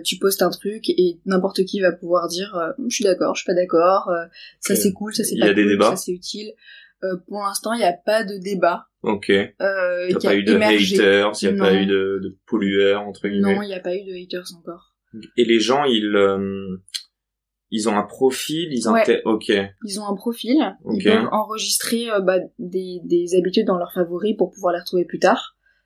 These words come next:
Speaker 1: Parce que l'idée, c'est que, bah, généralement, quand tu vas t'inspirer sur un truc, t'as pas envie de le faire sur le moment même, et
Speaker 2: Ouais,
Speaker 1: surtout
Speaker 2: ouais,
Speaker 1: pour
Speaker 2: bien
Speaker 1: faire
Speaker 2: sûr.
Speaker 1: des tags de lessive maison, tu vas pas la faire, euh, quand t'es dans le métro le matin.
Speaker 2: Ouais, ouais, il semblerait.
Speaker 1: <laughs> Voilà.
Speaker 2: <laughs>
Speaker 1: On sait pas, il y en a bien qui
Speaker 2: On
Speaker 1: font une
Speaker 2: sait
Speaker 1: raclette
Speaker 2: pas.
Speaker 1: dans le métro, hein.
Speaker 2: Ouais, j'ai vu la vidéo,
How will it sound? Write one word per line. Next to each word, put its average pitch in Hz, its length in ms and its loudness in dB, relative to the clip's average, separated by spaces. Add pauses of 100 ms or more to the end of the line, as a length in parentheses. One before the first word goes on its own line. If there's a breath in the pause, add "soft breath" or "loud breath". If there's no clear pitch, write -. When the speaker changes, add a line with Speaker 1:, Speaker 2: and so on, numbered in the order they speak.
(140)
Speaker 1:
Parce - 120 -10
que - 100 -4
l'idée, 170 240 -2
c'est 190 180 0
que, 165 220 0
bah, 160 100 0
généralement, 165 420 -6
quand 175 120 -6
tu 160 160 -12
vas 156 140 -2
t'inspirer 170 420 -6
sur 160 160 -6
un 156 100 -8
truc, 180 220 -8 (340)
t'as 180 80 2
pas 170 100 -2
envie 160 160 -6
de 160 60 -4
le 165 60 -10
faire 156 160 -2
sur - 160 -4
le 160 60 -10
moment 156 160 -12
même, 165 260 -2
et 117 80 2
Speaker 2:
Ouais, 113 40 4
Speaker 1:
surtout 120 140 4
Speaker 2:
ouais, 120 120 6
Speaker 1:
pour 120 80 4
Speaker 2:
bien 101 100 0
Speaker 1:
faire 175 140 0
Speaker 2:
sûr. 170 100 0
Speaker 1:
des 165 120 0
tags 170 120 -4
de 160 60 -4
lessive 165 360 -8
maison, 165 240 -10 (260)
tu - 120 -10
vas 151 60 -8
pas 160 120 -4
la 151 100 -6
faire, 160 220 -10
euh, 156 140 -16 (380 soft breath)
quand 170 120 -10
t'es 165 80 -12
dans 160 100 -8
le 156 60 -10
métro 156 260 -10
le 165 60 -6
matin. 160 220 -4 (100)
Speaker 2:
Ouais, 127 220 0
ouais, 127 200 2
il 120 160 2
semblerait. 107 600 -8
Speaker 1:
<laughs> - 20 -20
Voilà. 180 280 -2
Speaker 2:
<laughs> - 960 -2
Speaker 1:
On - 40 -6
sait 240 180 -6
pas, 208 120 -8
il 202 60 -12
y - 20 -14
en 190 40 -16
a 190 60 -6
bien 214 100 -2
qui - 60 -2
Speaker 2:
On - 100 4
Speaker 1:
font - 60 4
une - 60 0
Speaker 2:
sait - 100 -2
Speaker 1:
raclette 233 260 2
Speaker 2:
pas. - 20 0
Speaker 1:
dans 214 80 0
le 208 60 -6
métro, 190 320 -8
hein. - 100 -12
Speaker 2:
Ouais, 151 280 4
j'ai 135 180 -2
vu 117 160 -10
la 110 120 -2
vidéo, 104 320 -10